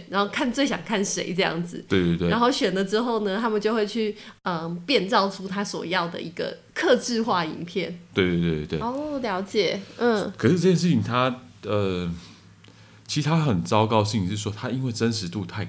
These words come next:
Speaker 2: 高了。
Speaker 1: 对。
Speaker 2: 所以它变造出来，其实真的如果没有经验的人，或是说只是乍看之下，
Speaker 1: 嗯。
Speaker 2: 真的会以为这个人真的去拍，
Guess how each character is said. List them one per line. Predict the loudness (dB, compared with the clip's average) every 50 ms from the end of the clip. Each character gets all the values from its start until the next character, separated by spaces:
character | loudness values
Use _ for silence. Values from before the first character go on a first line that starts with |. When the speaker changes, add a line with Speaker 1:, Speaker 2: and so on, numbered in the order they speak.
| -8 -8
Speaker 2:
高 | -6 -6 -4 -6 -6
了。 | -8 -10 -10 -8 -6
Speaker 1:
对。 | -4 -2 -2 -2 -4 -8 -10 -14 -16 -20 -20 -20 _
Speaker 2:
所 | -2 -2 -2
以 |
它 | 0 -2
变 | 0 0 0 0
造 | 2 0 -2 -2
出 | -2 0 2 2
来， | 2
其 | 2 0 -4 -4
实 | -6
真 | -6 -4 -2 -2 0 2
的 | 2 0 0
如 | 0 -2 -4
果 | -2 -2 0 0
没 | 0 0 0 0
有 | 0 0 -2 -2 -4 -8 -12 -18 _ _ _ _ _ _ _
经 | -6 -4 -2 -2 0
验 | 2 2 2
的 | 2 2
人， | 0 -2
或 | -2 -4
是 | -4
说 | -4 -4 -4 -4
只 | -4 -6 -8
是 | -10 -10 -6
乍 | -4 -4 -4 -4
看 | -4 -4 -4 -4
之 | -2 -4 -6
下， | -4 -4 -4 -4 0
Speaker 1:
嗯。 | 0 2 2 2 2 0
Speaker 2:
真 | 2 2 4
的 | 4 2
会 | 2 0 -2
以 | 0
为 | -2 -2 -2
这 | -2 -2 -2 -2
个 | 0 0
人 | 0 0 -2 -2
真 | -2 0
的 | 0 2
去 | 0 0 -2
拍， | -6 -6 -6 -6 -6